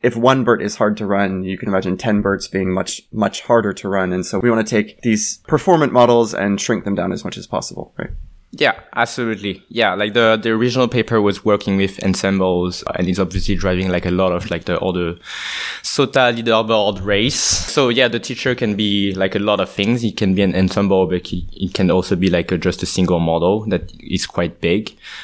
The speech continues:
Speaker 2: Uh, so that's what we did in DistillBERT. So, like, taking a really big bert and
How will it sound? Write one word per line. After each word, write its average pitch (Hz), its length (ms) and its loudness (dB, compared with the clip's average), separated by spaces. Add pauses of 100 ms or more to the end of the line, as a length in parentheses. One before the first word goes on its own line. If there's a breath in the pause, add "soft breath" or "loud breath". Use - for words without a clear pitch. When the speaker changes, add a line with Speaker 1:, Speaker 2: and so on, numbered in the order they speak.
(100)
Speaker 2:
Uh, 85 280 0
so - 160 -2
that's 92 220 0
what 104 180 0
we 95 120 -2
did 90 240 2
in 85 140 2
DistillBERT. 82 580 0
So, 87 100 0
like, 82 200 0
taking 90 280 0
a 87 80 2
really 85 240 2
big 80 380 -2
bert 90 280 0
and 82 400 -2